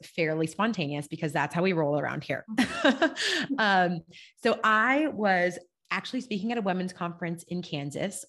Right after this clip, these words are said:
Speaker 1: And on my way back to California, um, I had a seven-hour layover in Dallas.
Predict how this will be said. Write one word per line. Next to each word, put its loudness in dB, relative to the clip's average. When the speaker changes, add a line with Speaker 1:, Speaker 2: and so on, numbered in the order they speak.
Speaker 1:
And 0
on 0
my 0
way 0
back 0
to -16
California, -2
um, 0
I -2
had -2
a -2
seven-hour 2
layover -2
in -6
Dallas. -4